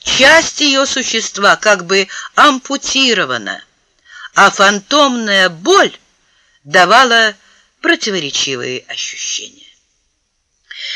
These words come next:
Как-то ей попалось в руки французское издание книги Андре Бретона «Что такое сюрреализм?». Глянцевую суперобложку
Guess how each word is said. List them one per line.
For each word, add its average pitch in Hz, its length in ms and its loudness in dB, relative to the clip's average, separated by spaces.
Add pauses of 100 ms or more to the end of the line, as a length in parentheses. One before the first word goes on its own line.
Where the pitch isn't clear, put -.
(140)
Как-то 415 320 2
ей 349 220 4
попалось 302 500 2
в 254 60 -2
руки 285 400 0 (260)
французское 285 800 2
издание 254 500 2
книги 262 500 0
Андре 240 480 2
Бретона 143 840 -4 (260)
«Что - 360 0
такое 240 680 2 (260)
сюрреализм?». 220 920 -4 (1300)
Глянцевую 190 840 2
суперобложку 170 1080 -2